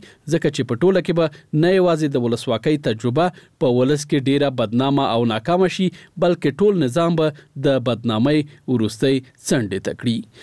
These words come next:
د سرمقاله لیکونکي په خبره، لانجه بیا هم د درغلیو او بې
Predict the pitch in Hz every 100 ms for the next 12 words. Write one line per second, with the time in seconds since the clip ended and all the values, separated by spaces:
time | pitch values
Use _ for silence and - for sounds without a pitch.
0 | - - 160 156 151 147 151 151 151 147
1 | 147 147 131 143 139 143 131 - - 143
2 | 143 135 123 151 139 139 160 156 120 110
3 | - - 139 131 131 120 127 165 165 151
4 | - 165 151 151 139